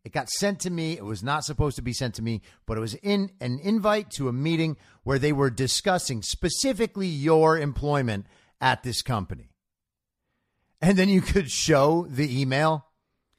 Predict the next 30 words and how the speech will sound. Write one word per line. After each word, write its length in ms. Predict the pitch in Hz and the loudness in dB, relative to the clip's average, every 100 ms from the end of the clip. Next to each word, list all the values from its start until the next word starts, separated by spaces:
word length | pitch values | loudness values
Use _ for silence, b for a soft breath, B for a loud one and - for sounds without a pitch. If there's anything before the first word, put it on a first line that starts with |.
| _ _ _ | _ _ _
and 140 | 160 | 2
they 100 | 170 | 4
would 160 | 180 160 | 4 4
still 240 | - 196 | 2 2
be 160 | 170 170 | 2 2
like, 380 | 151 135 120 - _ _ _ - | 2 2 0 -8 _ _ _ -10
"Yeah, 480 | 123 165 143 131 | 0 2 4 2
but 160 | 127 143 | 0 0
you're 160 | 170 185 | 0 2
stupid." 680 | - - 139 117 92 - _ _ _ _ _ _ _ _ _ _ _ _ _ _ _ _ _ - | 0 0 0 0 -4 -8 _ _ _ _ _ _ _ _ _ _ _ _ _ _ _ _ _ -2
That 180 | 214 240 | 2 2
would 140 | 196 | 0
be 160 | 220 196 | 0 0
an 120 | 180 _ - | -2 _ -4
utterly 480 | 208 233 233 240 220 | 0 4 2 2 0
insane 560 | 202 170 196 190 175 | 0 0 0 0 0
way 220 | 160 160 147 | 0 0 -2
to 140 | 143 | -4
walk 300 | 123 135 131 | 0 0 0
through 140 | 139 | -4
the 100 | 123 | -8
world, 400 | 120 113 95 67 _ _ _ _ _ _ | -4 -2 -2 -6 _ _ _ _ _ _
okay? 460 | 120 151 147 160 - b b | -6 -2 0 -2 -8 b b
You 120 | 160 | 2
would 100 | 180 | 4
not 260 | 180 220 214 | 4 2 0
be 200 | 226 226 | 0 0
able 180 | 208 196 | 0 0
to 80 | 170 | 0
make 260 | 165 160 | 0 -2